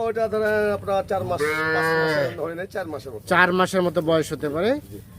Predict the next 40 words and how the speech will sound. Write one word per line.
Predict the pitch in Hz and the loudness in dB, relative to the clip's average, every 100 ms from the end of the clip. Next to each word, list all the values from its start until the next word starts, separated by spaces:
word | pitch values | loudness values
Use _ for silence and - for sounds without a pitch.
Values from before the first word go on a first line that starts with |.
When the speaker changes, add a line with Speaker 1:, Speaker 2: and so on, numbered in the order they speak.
| - | -10
Speaker 2:
এটা | 135 170 | -2 -2
একটা | 165 180 | 2 4
হালকা | 156 190 214 | 4 4 2
শাহিওয়ালের | 202 202 190 190 175 | 4 4 6 4 4
পার্সেন্টেজ | 175 - 185 180 | 2 2 2 4
আছে, | 180 175 254 | 2 4 2
Speaker 1:
জি, | 311 | 2
জি, | - | -4
জি। | - - - - - - | -16 -18 -18 -18 -16 2
Speaker 2:
ষাঁড় | 196 220 | 6 8
বাচ্চা। | 208 240 | 6 4
Speaker 1:
শাহিওয়াল, | 208 - 104 104 | 0 -2 0 0
জি। | - - - - | 0 -8 -18 -6
Speaker 2:
আচ্ছা। | 151 147 170 | -2 -2 -2
Speaker 1:
ষাঁড় | 131 | -6
বাচ্চা। | 131 170 | -6 -6
এই | 202 | -4
দেখেন | 240 233 | -4 -4
না, | |
চুল | 220 208 | -6 -2
Speaker 2:
হ্যাঁ, | 170 202 | 2 2
Speaker 1:
দেখেন | 196 | 2
না | 185 | -4
আপনি? | - 170 | -4 4
Speaker 2:
হ্যাঁ, | 180 139 104 - | 4 4 0 -4
চুল | - | 2
Speaker 1:
মানে | 190 | 4
Speaker 2:
হয়েছে। | 180 190 | 4 2
Speaker 1:
ওর | 185 | -2
গেটআপটা | 180 190 185 - | -4 -4 -6 -6
দেখেন। | 175 165 220 202 - - | -6 -4 -4 -6 -8 -6
Speaker 2:
আচ্ছা, | 147 139 127 | -4 0 0
আচ্ছা, | 110 127 | -2 0
হ্যাঁ। | 151 | 2
Speaker 1:
হ্যাঁ, | 185 165 110 | 2 0 -2
আর | 131 | -4
পাও | 165 175 | 0 6
হাত | 165 | 8
দেখেন। | 240 135 139 139 - 262 127 117 - 175 | 8 8 6 6 6 8 8 8 6 2
Speaker 2:
হ্যাঁ। | 170 | -2